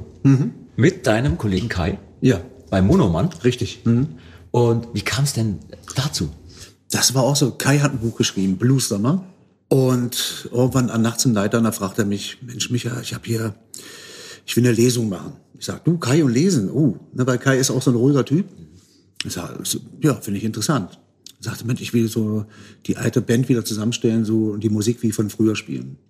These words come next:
Speaker 1: Der Brein macht mit und der Albrecht Schlagzeug. Ich sag, „Wer ist Albrecht? Kenn ich gar nicht.“ „Ah, ist ein Kumpel von mir.“ So, und dann haben, ja, dann haben wir angefangen mit Proben. Und dann hab ich den Albrecht erstmal kennengelernt.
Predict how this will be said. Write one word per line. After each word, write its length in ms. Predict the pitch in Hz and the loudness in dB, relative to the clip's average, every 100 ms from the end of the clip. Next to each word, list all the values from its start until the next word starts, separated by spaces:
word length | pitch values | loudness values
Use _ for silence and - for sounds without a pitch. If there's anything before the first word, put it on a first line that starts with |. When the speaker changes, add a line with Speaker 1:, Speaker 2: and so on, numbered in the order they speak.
| _ _ - | _ _ -6
Speaker 1:
Der 100 | 101 | -6
Brein 300 | - 104 139 | 0 2 4
macht 180 | 143 139 | 2 2
mit 340 | 147 151 - - | 0 0 -6 -10
und 200 | 104 98 | -6 -4
der 100 | 107 | -2
Albrecht 380 | 110 127 - 123 | -2 -2 -2 -2
Schlagzeug. 480 | - 92 117 - 113 | -2 -4 -4 -2 -2
Ich 60 | 92 | -2
sag, 140 | 80 | -6
„Wer 100 | 78 | -6
ist 100 | - | -6
Albrecht? 420 | - 107 - - | -6 -8 -8 -8
Kenn 140 | 95 92 | -4 -4
ich 100 | - | -4
gar 140 | - | -10
nicht.“ 220 | - - - | -12 -8 -2
„Ah, 120 | 143 | 0
ist 80 | 143 | 2
ein 80 | 135 | 2
Kumpel 220 | 170 175 | 2 2
von 160 | 165 | 2
mir.“ 340 | 147 151 143 117 - _ - | 4 4 2 -2 -14 _ -4
So, 200 | 104 110 | 0 0
und 160 | 90 95 | -2 -4
dann 200 | 107 117 | -2 2
haben, 640 | 131 131 123 - - - | 2 2 0 -6 -10 -6
ja, 140 | - 113 | -4 -2
dann 80 | |
haben 120 | 117 120 | 0 0
wir 120 | - | 0
angefangen 340 | 123 123 117 | -2 0 0
mit 120 | 101 95 | 0 0
Proben. 420 | 147 160 127 190 - _ _ _ _ - - - - - - _ _ _ _ - | 2 2 2 -2 -4 _ _ _ _ -18 -16 -18 -20 -20 -20 _ _ _ _ 0
Und 240 | 120 117 | 0 2
dann 80 | 113 | -2
hab 100 | 117 | -2
ich 60 | |
den 140 | - - | -2 -2
Albrecht 320 | 196 - - | -2 -2 -2
erstmal 200 | - 92 | -6 -10
kennengelernt. 580 | 98 87 87 104 180 | -6 -4 -2 -2 -2